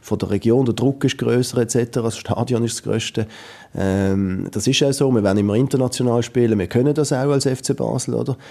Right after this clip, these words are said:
Und, äh, das darf eben auch nicht vergessen werden. Was wir aber auch natürlich glücklich sind, wir haben so extrem viel Talent, wo wir ausgebildet haben, aber trotzdem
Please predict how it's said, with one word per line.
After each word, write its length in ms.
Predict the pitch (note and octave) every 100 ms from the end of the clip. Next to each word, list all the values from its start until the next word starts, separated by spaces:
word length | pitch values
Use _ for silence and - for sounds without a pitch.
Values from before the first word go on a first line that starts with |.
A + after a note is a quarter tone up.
| - - -
Und, 360 | G#2 G#2 G#2 G#2
äh, 140 | G#2
das 160 | G2 A2
darf 160 | B2 A#2+
eben 160 | G#2
auch 220 | - B2
nicht 220 | C3+ C#3 -
vergessen 600 | C3 C3 A2+ - C3+ A#2+
werden. 320 | G#2+ G2 G2+
Was 160 | A2+
wir 80 | B2
aber 200 | F#2 -
auch 200 | - C3+
natürlich 360 | F3+ E3+ E3+ D#3+
glücklich 380 | D#3 D#3 D#3+ D3+
sind, 120 | A#2+
wir 80 | G#2+
haben 80 | F#2+
so 240 | B2+ - -
extrem 520 | - B2 - A#2 B2 C3+
viel 220 | C3+ C3+
Talent, 540 | - A#2+ G2+ B2+ -
wo 120 | A2+
wir 160 | A#2+ A#2+
ausgebildet 600 | C3+ - - A#2+ A#2+ A#2+
haben, 140 | A#2 G#2+
aber 100 | G#2+
trotzdem 500 | A#2 B2+ - B2+